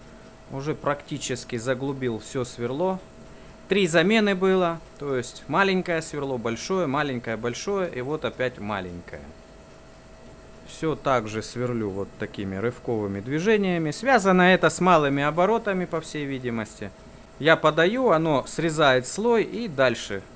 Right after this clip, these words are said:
подаю, опять срезает слой. Так слой за слоем идет процесс. Если медленно как-то подавать, оно затирает, что ли, не знаю.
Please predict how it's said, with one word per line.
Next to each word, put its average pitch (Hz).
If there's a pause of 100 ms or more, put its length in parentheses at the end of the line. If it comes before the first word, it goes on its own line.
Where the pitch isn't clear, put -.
(360)
подаю, 135
опять 101
срезает 92
слой. 80 (640)
Так 131
слой 127
за 107
слоем 123 (1500)
идет 139
процесс. 123
Если 147
медленно 165
как-то 147
подавать, 151
оно 131
затирает, 127
что -
ли, 90
не 92
знаю. 98